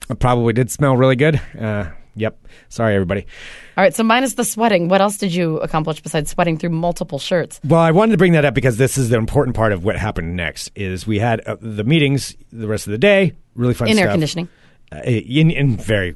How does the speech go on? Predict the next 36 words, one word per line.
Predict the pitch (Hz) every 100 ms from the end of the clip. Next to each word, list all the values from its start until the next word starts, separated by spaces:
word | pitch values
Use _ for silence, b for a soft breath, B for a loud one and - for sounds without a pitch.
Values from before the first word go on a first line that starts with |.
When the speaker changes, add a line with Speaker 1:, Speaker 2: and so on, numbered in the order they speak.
| -
Speaker 1:
nice | 85 82 76
air | 85
conditioning. | - 82 160 143 -
Speaker 2:
Good, | 123
good. |
Speaker 1:
Whew, | - - - - -
so | - - 87
good. | 78 78 - b b b b
So | - - 110
wonderful | 82 76 69 87
air | 82
conditioning. | - 80 - 85 B B B B B -
We | - 147 151
had | 131 131 127
a |
scavenger | - - 208 208 147
hunt | 110 120
planned. | - 85 71 - - _ _
So | - 147 135
it |
was | 135 120
organized. | 175 196 175 156 151 151 139 - - _ _
I | -
don't | 151
know | 139
who | 117
organized | 107 98 98 92
it, | 110
but | 120 117
it's | 120 -
put | - 156
on | 135 123 113
by | 101 104 98 98
this | 110 98
local | 123 160 165 143
group. | 107 107 101